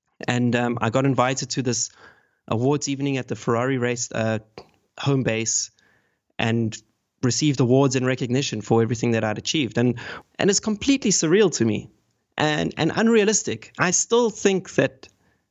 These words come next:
you know, if I told David when he was eighteen that this is what you'd have to do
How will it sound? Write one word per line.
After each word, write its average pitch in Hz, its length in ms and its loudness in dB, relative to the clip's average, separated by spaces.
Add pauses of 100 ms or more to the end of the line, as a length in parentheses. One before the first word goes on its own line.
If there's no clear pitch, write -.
(800)
you 165 120 0
know, 110 260 -2
if - 160 -4
I - 60 -2
told 214 560 0
David 156 460 0
when 131 140 4
he 131 80 2
was 123 140 0
eighteen 131 640 -4 (160)
that 113 140 -2
this - 160 -2
is 160 80 -4
what 156 160 0
you'd 131 100 0
have 139 200 -4
to 143 100 -2
do 127 460 2